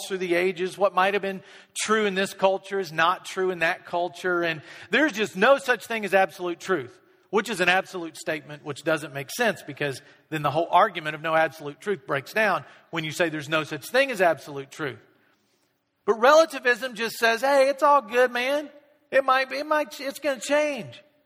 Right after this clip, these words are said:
It's gonna be different a few years than it is now."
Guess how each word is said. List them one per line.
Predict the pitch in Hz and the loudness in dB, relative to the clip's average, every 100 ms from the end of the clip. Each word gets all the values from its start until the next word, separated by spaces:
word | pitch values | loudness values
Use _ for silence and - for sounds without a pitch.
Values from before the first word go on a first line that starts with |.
| _ _ _ _ _ | _ _ _ _ _
It's | 214 | -8
gonna | 208 277 | -2 0
be | 262 233 | 0 0
different | 247 247 240 226 - _ _ _ _ - | -2 0 -4 -6 -10 _ _ _ _ -12
a | 156 | -10
few | 220 | -6
years | 233 208 247 214 | -4 -2 -2 -4
than | 240 | -4
it | 214 | -2
is | 214 185 | -2 -4
now." | 196 214 294 311 | -2 -2 -4 -10